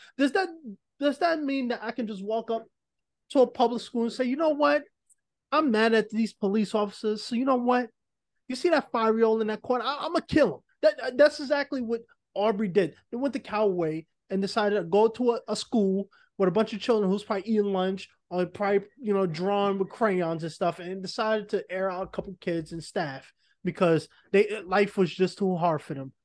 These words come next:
And I, I'm not trying to mock mental illness or whatever the case may be. I don't know what this person suffered or whatever, but this person was an illustrator, uh, had a blog, clearly had enough confidence to tell somebody right before the murder that how she was feeling.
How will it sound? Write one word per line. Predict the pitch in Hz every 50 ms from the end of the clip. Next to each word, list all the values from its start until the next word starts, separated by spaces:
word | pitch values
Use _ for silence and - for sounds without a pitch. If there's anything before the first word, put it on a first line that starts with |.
| _ _ _ -
And | 262 254 247
I, | 208 240 233 -
I'm | 214 233 269
not | 294 294 294
trying | - 277 285
to | 277 233
mock | 208 208 202 202 202 208 208 - - _ _ _ _ -
mental | 165 175 202 202 240 208 -
illness | - 196 196 202 202 202 196 - -
or | 170
whatever | 185 190 202 185
the | 190 190
case | - - 190 190 -
may | 180
be. | 165 170
I | 165 180
don't | 196 202
know | 196 190
what | 180 180 180 -
this | 180 156
person | - - 180 160 - 180
suffered | 165 - 180 160 - - 170 160
or | 160
whatever, | 156 156 165 156 156 151 160 156 - _ _ _ _ _ _ -
but | 226 220 220
this | 330 294
person | - - 294 294 294 247 - 294 262 247 233
was | 226 214 185
an | 214 165 - -
illustrator, | 208 240 254 247 247 - - 226 226 220 220 220 220 214 214 _ _ _ _ -
uh, | 175 180 180 175 170
had | - 185 208 220 196
a | 175
blog, | 156 143 180 185 202 214 214 214 208 208 208 208 196 - - - - _ -
clearly | - 277 269 311 320 302 285 277 262 240
had | 196 190 233 233 226 214
enough | 214 208 208 214 202 - -
confidence | - 214 214 220 226 233 202 190 175 -
to | - 175
tell | - - - 202 240
somebody | 240 - 202 180 175 170 160 160
right | 156 190 190 175
before | 185 - - 202 190 185 180 175 - - - _ _ -
the | 156 160 165
murder | 160 165 180 220 277 247 214 208 202 - - _ _ _ 147
that | 170 170 170 180 180 _ -
how | - - 190 190
she | 180 - 208
was | 190 180 - -
feeling. | - 180 170 170 180 196 208